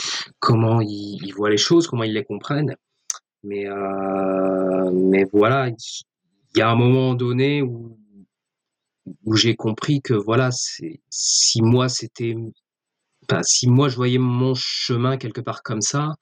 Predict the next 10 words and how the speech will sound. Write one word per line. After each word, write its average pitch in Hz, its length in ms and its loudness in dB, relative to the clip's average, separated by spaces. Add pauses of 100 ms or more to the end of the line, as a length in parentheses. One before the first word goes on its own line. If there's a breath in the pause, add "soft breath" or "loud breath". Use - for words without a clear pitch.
(540 soft breath)
euh, 98 1040 2 (200)
fallait 98 360 2
pas 113 160 2
que 107 80 -8
je, 98 580 -8 (2750 soft breath)
enfin, 98 140 0 (100)
fallait 110 320 0
pas, 120 160 2
voilà, 113 280 0
que 104 1120 -6